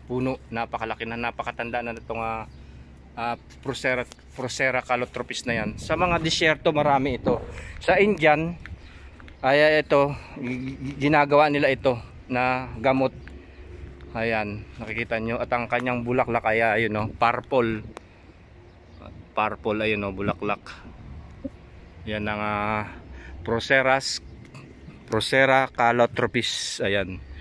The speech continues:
Sa mga disyerto, maraming tumutubo yan, kagaya nito, oh. Ayan, oh. Ay, lalaki yan.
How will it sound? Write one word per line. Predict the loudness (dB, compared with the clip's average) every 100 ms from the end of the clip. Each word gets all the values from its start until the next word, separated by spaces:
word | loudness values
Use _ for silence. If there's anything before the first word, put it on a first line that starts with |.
| -16 -18 -20 -6
Sa | -2
mga | 2 2
disyerto, | 2 4 4 4 2
maraming | 4 2 0 0
tumutubo | -2 0 2 4
yan, | 4 2
kagaya | 2 2 2 2
nito, | -2 -2 -2 -4
oh. | -6
Ayan, | -4 -2 -4
oh. | -8 -16 -18 -18 -16 -16 -18 -20 -20 -18 -18 -18 -20 -20 -20 -20 -20 -20 -18 -18 -16 -18 -16 -16 -14 -20 -18 -16 -10 -10 -10 -20 -20 -20 -20 -12 -6
Ay, | -4
lalaki | -4 -6 -6 -6
yan. | -6